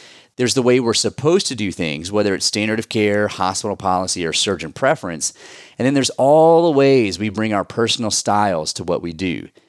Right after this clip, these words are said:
And that is the art of anesthesia. Trainees can learn a lot from us showing them the art of anesthesia, but we shouldn't confuse the way we do things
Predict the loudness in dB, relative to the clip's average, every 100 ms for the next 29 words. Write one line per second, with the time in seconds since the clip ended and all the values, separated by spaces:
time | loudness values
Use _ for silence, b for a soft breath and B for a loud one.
0 | b b -6 -2 0 0 0 -4 -6 -4
1 | -6 -2 0 2 0 -6 -6 -6 -4 -6
2 | -6 -2 -2 -2 -4 -6 b b b b
3 | b _ -2 0 0 0 0 2 2 2
4 | 2 2 0 -2 -4 -2 -4 -2 -2 2
5 | 2 2 2 0 0 0 -2 -6 -6 -4
6 | -2 -2 -2 -2 -2 0 0 -2 -6 -6
7 | -6 -4 -2 0 0 0 0 0 -4 -4
8 | -2 -4 0 -2 0 -2 -2 -2 -4 -6